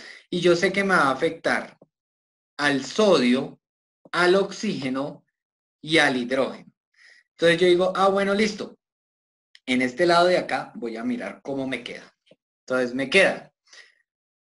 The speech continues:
¿el, el aluminio queda afectado? No. ¿El nitrógeno queda afectado? No. Me afecta el sodio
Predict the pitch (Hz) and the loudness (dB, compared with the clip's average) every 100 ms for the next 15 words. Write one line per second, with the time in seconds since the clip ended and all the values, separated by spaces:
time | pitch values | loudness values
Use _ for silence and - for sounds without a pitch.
0 | _ _ 185 190 202 185 190 185 190 208 | _ _ 2 2 2 2 4 4 2 2
1 | 240 247 254 240 233 226 247 320 - 170 | 2 4 4 2 -2 0 0 0 -6 -10
2 | 156 113 - - _ _ _ _ _ - | -6 -4 -6 -16 _ _ _ _ _ -2
3 | 190 196 190 214 208 233 240 220 208 214 | 0 0 -2 0 2 2 0 2 0 0
4 | 208 214 214 - - - 139 131 104 - | -6 -2 -2 -2 -10 -12 -6 -6 -6 -12
5 | _ - _ _ _ _ _ _ _ _ | _ -20 _ _ _ _ _ _ _ _
6 | _ _ _ - 147 156 156 185 - - | _ _ _ -12 -4 -4 0 0 0 -6
7 | 104 - _ _ _ _ _ _ - 135 | -10 -12 _ _ _ _ _ _ -6 -4
8 | 127 120 - 226 220 196 214 302 - - | -4 -4 2 4 6 4 2 2 0 -14